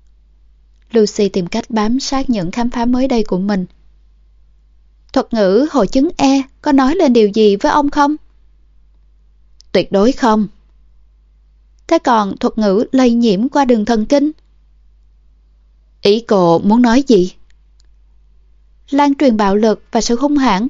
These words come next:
qua các giác quan chẳng hạn. Những hình ảnh, những âm thanh, mãnh liệt đến nỗi chúng tác động và làm biến đổi cấu trúc não bộ của một cá nhân nhất định.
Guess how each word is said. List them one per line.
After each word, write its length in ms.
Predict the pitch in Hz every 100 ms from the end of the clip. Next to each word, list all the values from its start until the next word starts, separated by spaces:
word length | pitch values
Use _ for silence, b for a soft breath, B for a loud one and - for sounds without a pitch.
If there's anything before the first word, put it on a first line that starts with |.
| -
qua 140 | 262
các 180 | 311 320
giác 160 | 359 -
quan 260 | 294 285
chẳng 160 | 269 240
hạn. 320 | 269 220 185 214 _ _ _ _ _ _ _ -
Những 220 | 220 226
hình 180 | 302 220
ảnh, 320 | - 185 220 - _
những 160 | 220 220
âm 220 | 294 285
thanh, 300 | 302 294 302 - _ _
mãnh 160 | 220 190
liệt 260 | 277 247
đến 180 | 220 254
nỗi 300 | 262 175 196
chúng 180 | 285 294
tác 220 | 359 381
động 220 | 254 196 180 - -
và 140 | - 202
làm 260 | 202 190
biến 220 | 202 262 349
đổi 240 | 214 196
cấu 180 | 233 277
trúc 180 | 427 440
não 180 | 247 190
bộ 220 | 240 202
của 140 | -
một 200 | 233 247
cá 120 | - 277
nhân 280 | 339 294
nhất 180 | 294 403
định. 240 | 262 196